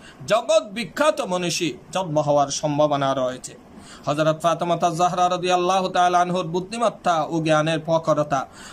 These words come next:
হযরত ফাতেমা তাজ জাহরা রাদিয়াল্লাহু তাআলা আনহু গম্ভীর জবাবে, এ, ভাব নিয়ে, এ, তিনি কি যেন ভাবতেন,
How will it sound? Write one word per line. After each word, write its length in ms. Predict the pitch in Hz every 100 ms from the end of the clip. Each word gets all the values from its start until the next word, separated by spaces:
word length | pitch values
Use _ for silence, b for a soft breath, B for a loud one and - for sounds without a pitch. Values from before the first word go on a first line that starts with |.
| B
হযরত 340 | 147 165 165
ফাতেমা 380 | 185 175 180 180
তাজ 200 | 180 180
জাহরা 360 | 170 180 180 185
রাদিয়াল্লাহু 580 | 180 185 180 185 196 190
তাআলা 340 | 190 160 185
আনহু 220 | 185 185
গম্ভীর 480 | 175 185 196 262 233
জবাবে, 480 | 202 180 175 165 - - B B
এ, 180 | 156 170 151
ভাব 280 | 160 196 190
নিয়ে, 420 | 185 180 160 151 - B B
এ, 220 | 175 175
তিনি 260 | 190 180 170
কি 180 | 165 247
যেন 260 | 208 165
ভাবতেন, 520 | 160 160 156 180 147